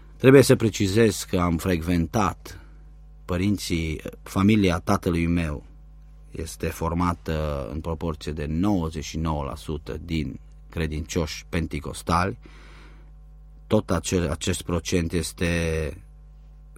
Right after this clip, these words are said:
în jur de nouăzeci și nouă la sută, ei sunt plecați dincolo, familia tatălui meu, surori, frați, uh, mama,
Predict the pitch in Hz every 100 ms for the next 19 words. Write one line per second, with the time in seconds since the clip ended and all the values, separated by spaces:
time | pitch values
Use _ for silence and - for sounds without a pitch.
0 | - - 85 80 85 92 85 85 87 87
1 | 85 85 82 95 87 82 85 82 - 82
2 | 85 85 85 80 87 85 87 95 104 123
3 | - 87 87 85 87 82 85 82 82 -
4 | 87 85 98 101 87 - 92 101 - -
5 | - - - - - - 90 90 85 82
6 | 87 - - 87 95 98 117